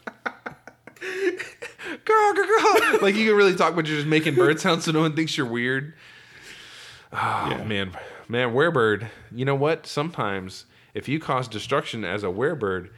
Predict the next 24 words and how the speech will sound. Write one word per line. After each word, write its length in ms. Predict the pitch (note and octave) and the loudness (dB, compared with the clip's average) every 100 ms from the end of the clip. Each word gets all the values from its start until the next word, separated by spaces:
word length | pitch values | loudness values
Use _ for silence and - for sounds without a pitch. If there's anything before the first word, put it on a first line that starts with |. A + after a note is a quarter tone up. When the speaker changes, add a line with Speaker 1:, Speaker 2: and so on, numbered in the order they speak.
| _ | _
Speaker 1:
you 160 | A2+ B2+ | -8 -4
might 300 | D3+ A#2+ F2+ | -2 -2 -4
need 240 | A#2+ A#2+ | -6 -6
some 560 | - G#2+ F#2+ F2+ E2+ E2 _ _ _ _ _ _ _ _ _ | -4 -2 -2 -4 -10 -16 _ _ _ _ _ _ _ _ _
Lizard 500 | A2 A2+ C3 C3 A#2+ - | -6 -2 0 0 -2 0
Face 320 | B2 B2 - | 0 0 0
Johnson 600 | - A3 F3+ - C3+ C3 | 2 6 6 6 2 4
Speaker 2:
<laughs> 680 | C3 - G3 F3 E3+ - - | 0 2 0 2 0 -4 2
Insurance? 580 | F#3+ F#3+ - G3 A3 - | 2 2 2 4 4 2
Speaker 1:
Bear 320 | E3+ F3 D#3+ | 4 4 6
arm 180 | E3 D#3+ | 6 6
Speaker 2:
Property 200 | D#3 F3 | 4 4
Speaker 1:
insurance. 480 | E3+ D#3 D#3+ G3+ - | 6 6 6 2 -2
Speaker 2:
insurance? 160 | D#3 | -2
Speaker 1:
Bear 220 | D3+ D3+ | 2 2
arm 180 | D3 C3 | 2 -4
insurance. 580 | C3 C3+ D3+ D3 C#3+ - D#4+ D#4+ D#4 D4+ A#3 F#3+ D3 | -10 -4 -2 -2 -4 -2 0 0 -4 -10 -10 -10 -4
Make 160 | C#3+ E3 | -2 0
sure 160 | F#3 | 0
you're 160 | D#3+ C3 | 0 0
insured 320 | A2+ - B2 | -2 -2 0
by 100 | B2 | 0
the 100 | G2+ | -2
best. 500 | F2 F#2+ - - - | -2 -4 -4 -16 -20